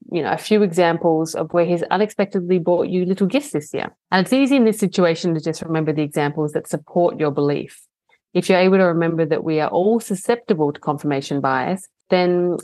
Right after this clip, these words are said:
it might help you to pause and ask yourself a different question, and maybe even something going down the opposite line, such as, "How often does my partner speak to me in a way that I think is unacceptable?"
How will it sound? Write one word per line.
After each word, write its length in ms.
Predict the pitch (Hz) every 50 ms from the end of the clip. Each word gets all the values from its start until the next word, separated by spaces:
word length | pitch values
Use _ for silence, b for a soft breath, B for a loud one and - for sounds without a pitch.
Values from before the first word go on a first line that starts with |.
| _ _ -
it 120 | - 180 185
might 180 | 226 262 254
help 240 | - - 214 208 214
you 80 | 202 175
to 60 | 170
pause 640 | - - - - 208 208 202 175 156 147 143 147 147
and 120 | 165 156
ask 220 | 160 156 160 160 -
yourself 280 | 175 165 - 165 160 -
a 60 | 156
different 380 | 143 185 202 - - 196 151 -
question, 540 | - - - - - - - - 64 - - -
and 160 | - 180 190
maybe 220 | 196 208 214 208 214
even 240 | 196 170 170 160
something 320 | 160 - 170 - 165 160 165 -
going 220 | - 165 160 151 151
down 180 | 151 147 143
the 100 | 147 147 -
opposite 420 | - 180 - 190 - - - - -
line, 400 | 131 127 123 120 - - - - _ _ _ _ -
such 160 | 175 165 -
as, 200 | 165 151 123 98 - b b b _
"How 260 | - - 190 190 190 190
often 280 | 180 180 - - 175
does 160 | 160 160 156 156
my 140 | 156 147
partner 360 | 147 - - 151 147 - 151 147
speak 360 | 147 - - 185 185 180 -
to 100 | - 175
me 100 | 156 151
in 80 | 143
a 60 | 139 135
way 300 | 139 135 135 135 131 -
that 80 | - 151
I 120 | 147 143
think 260 | 143 - 151 147 147 -
is 140 | 156 143
unacceptable?" 840 | - - 135 127 127 - - 190 190 190 - 160 147 127 - - -